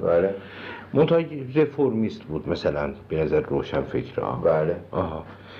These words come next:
Speaker 2: و مسئله مذهب و این قضایا رو اگه می‌خواستن بگن، قبل از اینکه شغل نخست وزیر رو میپذیرفتن مطرح می‌کردن، یه چیزی بود که خیلی خوب یه آگاهی خاصی داده بودن.
Speaker 1: بله.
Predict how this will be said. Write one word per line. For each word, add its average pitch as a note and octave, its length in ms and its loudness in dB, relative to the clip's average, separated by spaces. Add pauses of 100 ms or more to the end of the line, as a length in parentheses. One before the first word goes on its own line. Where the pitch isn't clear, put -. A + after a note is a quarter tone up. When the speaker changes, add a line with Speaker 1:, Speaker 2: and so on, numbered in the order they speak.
(340)
Speaker 2:
و G2+ 280 4
مسئله A2+ 580 2
مذهب G2 540 -2
و G2 120 4
این G#2 140 4
قضایا G#2+ 520 4
رو C#3 480 4
اگه G#2+ 160 0
می‌خواستن G2 560 0
بگن، A2 440 2
قبل A#2 300 2
از G#2+ 180 -4
اینکه G2+ 560 0 (460)
شغل G2+ 420 2
نخست F#2+ 460 2
وزیر F#2 300 2
رو G2+ 60 4
میپذیرفتن F#2 720 2
مطرح F#2 420 2
می‌کردن، F2+ 460 2
یه C3 180 4
چیزی B2+ 220 -2
بود B2+ 220 0
که B2+ 240 4
خیلی B2+ 200 0
خوب - 220 0
یه A2 60 4
آگاهی G#2+ 420 2
خاصی A#2 380 0
داده E2+ 280 4
بودن. - 300 -4 (260)
Speaker 1:
بله. D#2+ 280 0